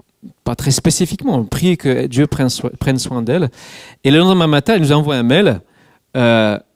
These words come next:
en fait, pendant la nuit, il y a eu un incident à l'usine qui a mis en danger, euh, la vie des ouvriers. Et du coup, ça a alerté la, la direction.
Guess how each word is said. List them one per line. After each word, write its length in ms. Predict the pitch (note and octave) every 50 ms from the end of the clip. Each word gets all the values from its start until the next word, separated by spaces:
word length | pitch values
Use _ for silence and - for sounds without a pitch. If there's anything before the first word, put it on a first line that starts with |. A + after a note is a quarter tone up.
| _ _ -
en 80 | B2 A2
fait, 220 | - F#3 A3 -
pendant 260 | - F#3+ A3 G#3+ E3+
la 140 | C3 A#2 G#2+
nuit, 220 | G#2 A2+ E3+ A3+ - _ _ _ _ -
il 80 | A#2+ A#2
y 60 | C3
a 20 |
eu 100 | D3+ F3+
un 80 | E3 C#3+
incident 380 | C#3 C#3+ - D#3+ D#3 D#3+ D3+
à 80 | C3+ A#2+
l'usine 400 | A#2 A2 G2+ F#2+ G2 F2+ E2 E2+ - _ _ _ _ _ _ _ _ - _ _ _ _ _ _ _
qui 140 | - - C3
a 60 | A2+
mis 140 | B2 E3 G#3+
en 100 | F#3+ D3+
danger, 460 | C3+ C3 B2+ B2 A#2+ C#3 F#3 A3+ A#3+ - - -
euh, 200 | - A#2 A2 G#2
la 120 | A2 A#2+
vie 120 | A#2+ E3
des 160 | F3 D#3+ C#3 C#3+
ouvriers. 380 | C#3+ B2+ A#2 A2+ G2+ F#2+ F#2+ - _ _ _ _ _ _ _ _ _ _ _ _ _ _ _ _ _ _ - - _ -
Et 100 | C3+ C3+
du 140 | A#2+ C#3+ D3+
coup, 160 | - - C#4
ça 220 | - - - A#2
a 140 | A#2 - D3+
alerté 420 | E3 F3+ F3 E3 - - G#3 G3+ E3
la, 260 | C3+ A#2 A2 G#2+ G#2+
la 120 | G#2+ A#2
direction. 600 | A2+ A#2+ D3 D#3+ F#3 E3 - - - D#3 G#3 C#4